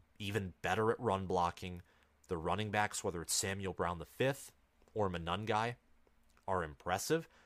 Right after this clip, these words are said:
I thought Samuel Brown the fifth was going to be their breakout running back this season, and then Monungai coming out of, seemingly from my perspective, nowhere was incredible. I mean,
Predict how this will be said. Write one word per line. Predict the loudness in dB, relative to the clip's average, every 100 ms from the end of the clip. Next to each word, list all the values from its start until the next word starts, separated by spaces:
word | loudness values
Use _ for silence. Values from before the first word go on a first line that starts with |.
| -20 0
I | 4 6
thought | 8 8 8
Samuel | 2 2 2
Brown | 4 4 4
the |
fifth | 2 2 2 0
was | -2
going | 0 -2 -2
to | -4
be | -2
their | -2
breakout | 0 0 2 0 0
running | -2 -2 -4
back | -6 -6
this | -6
season, | -6 -6 -4 -4 -6 -14 -20 -6
and | -2
then | 0 0
Monungai | 0 0 2 4 2
coming | 0 4 4 6
out | 4 4
of, | 2 -4 -12 -18 _
seemingly | -2 2 4 4 4 2 2 0
from | -2 -2
my | 2 2
perspective, | 2 -2 -2 -2 -4 -4 -8 -8 -8 0
nowhere | 2 2 0 -8 -12 -16 -20 _ _ -20 -20 -20 -4
was | 4 4 4 2 -2 -2
incredible. | -2 2 4 4 2 -4 -10 -20 -20 _ _ _ _ _ _ _ _ -8
I | -4
mean, | -2 -2